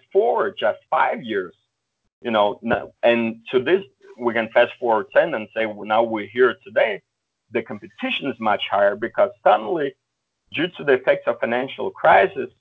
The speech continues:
uh, unemployment rate increased, right? So if you can get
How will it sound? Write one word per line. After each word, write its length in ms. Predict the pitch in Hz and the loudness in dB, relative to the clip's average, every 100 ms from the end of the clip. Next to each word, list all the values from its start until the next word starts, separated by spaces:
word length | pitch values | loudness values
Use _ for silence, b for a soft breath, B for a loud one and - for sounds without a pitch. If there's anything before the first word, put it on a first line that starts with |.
| _ | _
uh, 160 | 123 110 | 2 2
unemployment 680 | 123 143 127 135 165 175 139 | 2 -4 -6 -2 -2 -2 -4
rate 260 | 113 107 101 - | 0 0 -2 -8
increased, 540 | 107 - 117 92 - _ _ _ _ | -12 -6 -6 -6 -10 _ _ _ _
right? 340 | - 110 110 117 - _ _ _ _ | 2 8 8 6 0 _ _ _ _
So 140 | - 135 | 0 2
if 140 | 131 | 2
you 100 | - | -6
can 220 | 151 175 | 0 0
get 160 | 170 165 | 2 0